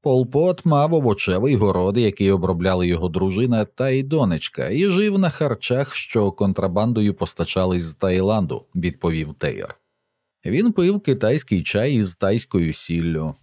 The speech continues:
Їхній брудний секретик полягав у тому, що вони любили тайську та китайську їжу набагато більше за кхмерську. Вони приготували для мене тоді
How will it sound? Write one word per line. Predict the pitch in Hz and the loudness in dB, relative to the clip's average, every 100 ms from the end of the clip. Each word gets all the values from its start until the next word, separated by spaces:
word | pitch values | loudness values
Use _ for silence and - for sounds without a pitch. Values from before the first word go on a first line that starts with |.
| - | -10
Їхній | 107 123 127 123 | -4 -4 2 2
брудний | 110 113 107 110 110 | 2 0 0 0 0
секретик | - 101 120 113 90 - | 0 -4 -2 -2 -4 -4
полягав | - 98 95 98 | -2 2 2 2
у | 98 | 0
тому, | - 104 87 | 2 0 0
що | - 95 | 0 -2
вони | 90 92 | 2 2
любили | 92 98 127 98 90 | 2 2 2 2 0
тайську | 98 90 - 95 | 0 -2 -2 -4
та | - | -4
китайську | 85 95 98 90 - 98 | -2 -2 0 -2 -2 -2
їжу | 101 123 92 101 | 0 0 0 0
набагато | 98 92 101 101 101 101 | 0 0 0 0 0 -2
більше | 87 101 85 98 | -2 -2 -2 -4
за | 85 98 | -4 -4
кхмерську. | - 98 90 71 - - - - _ _ _ _ _ _ _ _ _ _ _ _ _ _ _ - | -4 -2 0 -2 -6 -18 -20 -20 _ _ _ _ _ _ _ _ _ _ _ _ _ _ _ -2
Вони | 160 156 | 0 2
приготували | 143 139 131 143 139 131 123 | 2 2 2 2 2 2 2
для | 123 | 2
мене | 123 120 117 | 4 4 2
тоді | 113 104 113 | 2 2 2